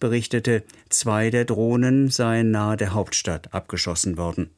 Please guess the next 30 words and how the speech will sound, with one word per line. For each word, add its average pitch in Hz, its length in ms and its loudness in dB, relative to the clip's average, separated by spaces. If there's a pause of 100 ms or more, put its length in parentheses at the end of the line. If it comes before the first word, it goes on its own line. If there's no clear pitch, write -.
(1800)
Bundesaußenministerin 156 960 4
Baerbock 127 560 2
hat 110 140 -2
China 139 640 2
mit 131 180 2
Sanktionen 120 840 2
für 113 160 -2
die 107 80 0
Lieferung 113 440 2
von 101 280 0
Drohnen 110 520 2
an 98 120 0
die 104 60 2
russische 101 460 0
Armee 101 360 2
gedroht. 92 520 -2 (440)
Das 101 180 -2
müsse 131 400 4
und 127 240 2
werde 107 320 2
Konsequenzen 107 800 0
haben, 95 380 0 (240)
sagte 104 320 -2
Baerbock 98 500 0
am 92 160 -2
Rande 101 360 0
eines 92 280 -2
E-U-Treffens 98 720 -2
in 95 140 -2
Brüssel. 98 340 -2